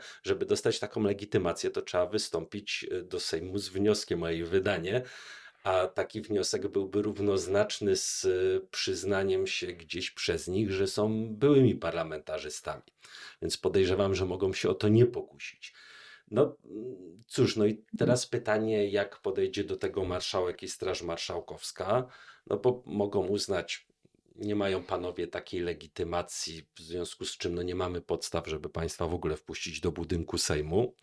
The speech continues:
To jest jedna z opcji. A druga z opcji jest uznanie, że faktycznie są byłymi parlamenty-, że s-, parlamentarzystami i mimo, nie wiem, braku takiej legitymacji, y, Straż Marszałkowska czy marszałek uznają, że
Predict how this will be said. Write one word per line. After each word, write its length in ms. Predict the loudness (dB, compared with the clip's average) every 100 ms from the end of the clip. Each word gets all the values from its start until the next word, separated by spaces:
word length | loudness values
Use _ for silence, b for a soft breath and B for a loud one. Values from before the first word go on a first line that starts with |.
| b b -4
To 80 |
jest 160 | -4 -2
jedna 380 | 0 0 0 -6
z 100 | -6
opcji. 540 | -8 -10 -2 2 2 0 B B B
A 100 | -2
druga 360 | 0 0 2 4
z 100 | 2
opcji 280 | -2 2 2
jest 180 | 2
uznanie, 380 | -2 -2 -2 -2
że 120 | -6
faktycznie 520 | -4 -4 -4 -6 -4 -2
są 240 | -4 -2
byłymi 280 | -4 -4 -4
parlamenty-, 600 | -4 -4 -4 -6 -6 -6
że 140 | -4
s-, 200 | -6 -10 _
parlamentarzystami 1080 | -2 -2 -2 -4 -4 -2 -2 -2 -2 -4
i 60 | -4
mimo, 440 | -6 -4 -4 -4 B B B
nie 60 | -8
wiem, 120 | -4
braku 320 | -2 -2 -4
takiej 320 | -6 -8 -6
legitymacji, 1040 | -4 -6 -10 -6 -4 -2 -4 -6 -6 -10 -16 B B B B
y, 240 | -10 -10 -10 -16 _ -12 -6
Straż 300 | 0 2 2
Marszałkowska 720 | 2 2 -2 -2 -4 -2 -4
czy 140 | -4 -6
marszałek 520 | -4 -2 0 -2 -4
uznają, 420 | -4 -2 -2 -4
że 180 | -8